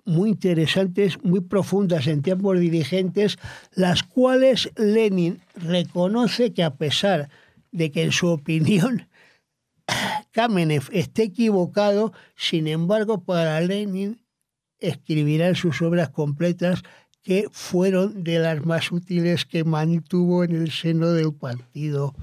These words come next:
bolchevique. Como sabemos, ya por la charla anterior sobre Zinoviev, pues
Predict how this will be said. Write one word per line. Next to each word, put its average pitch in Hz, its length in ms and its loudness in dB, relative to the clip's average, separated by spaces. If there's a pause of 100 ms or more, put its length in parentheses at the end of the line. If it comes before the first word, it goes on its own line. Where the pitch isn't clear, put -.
(380)
bolchevique. 139 760 -10 (1800)
Como 180 420 0
sabemos, 220 880 2 (140)
ya 170 360 -4
por 175 200 0
la 160 160 0
charla 165 440 -4
anterior 165 460 0
sobre 151 340 2
Zinoviev, 185 800 0 (220)
pues 180 400 0